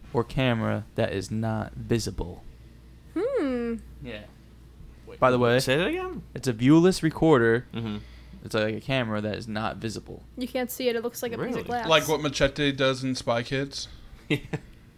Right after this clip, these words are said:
Speaker 1: The way they built
Speaker 3: That's
Speaker 1: it
Speaker 3: actually
Speaker 1: was
Speaker 3: funny.
Speaker 1: never known. Like, they never released it to the public. Like, you can't even. Like,
Speaker 3: Mm-hmm.
Speaker 1: nobody has pictures of it or anything, and, uh, it wasn't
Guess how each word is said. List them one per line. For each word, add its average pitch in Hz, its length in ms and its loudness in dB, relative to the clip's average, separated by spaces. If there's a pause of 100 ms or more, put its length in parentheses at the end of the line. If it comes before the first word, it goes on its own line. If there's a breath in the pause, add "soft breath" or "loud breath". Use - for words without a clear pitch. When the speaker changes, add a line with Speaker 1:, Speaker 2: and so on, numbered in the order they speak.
(120)
Speaker 1:
The 131 100 2
way 147 180 8
they 156 140 6
built 143 320 4
Speaker 3:
That's 190 120 4
Speaker 1:
it 175 40 6
Speaker 3:
actually 123 160 0
Speaker 1:
was 123 80 2
Speaker 3:
funny. 123 140 -2
Speaker 1:
never 131 560 2
known. 117 420 -2
Like, 107 160 -6 (120)
they 123 60 -4
never 117 220 0
released 110 320 -2
it 117 80 -8
to - 80 -8
the 98 80 -4
public. - 560 -8 (220)
Like, 104 140 -8 (100)
you 110 100 -12
can't 104 340 -8
even. 92 180 -12 (600)
Like, 113 100 -8
Speaker 3:
Mm-hmm. 104 180 -6 (120)
Speaker 1:
nobody 120 340 0
has 117 260 -4
pictures 110 400 0
of 110 160 2
it 110 100 4
or 110 100 2
anything, 110 380 0 (680 soft breath)
and, 123 240 2
uh, 113 320 2 (200)
it 123 100 -2
wasn't 127 440 2